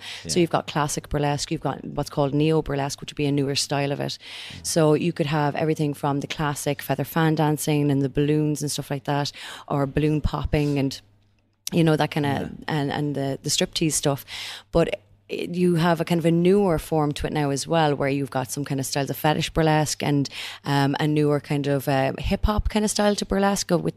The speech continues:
Speaker 1: with the dancing and stuff like that.
Speaker 2: Mm.
Speaker 1: So it's, uh, burlesque is, is more of a, an attitude or a mindset, I thi-, I,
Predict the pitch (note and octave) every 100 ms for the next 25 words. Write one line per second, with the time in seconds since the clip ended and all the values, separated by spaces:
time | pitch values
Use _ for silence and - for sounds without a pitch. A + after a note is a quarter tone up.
0 | - - - F3 F3+ F#3+ F3+ - F3+ F3
1 | F#3+ G#3+ - A3+ G3+ D3+ - - F#3+ F#3
2 | F3+ G3+ - G3 F#3+ F#3+ F3 - - -
3 | - _ _ G3 G#3 A3 A3 A3+ - G3
4 | E3 - E3+ E3 D#3+ D#3+ D3+ D3 C#3+ C#3+
5 | D#3+ D#3+ G3+ - E3 D3 C#3+ D#3+ E3+ -
6 | C#3 C3+ - C#3 C#3+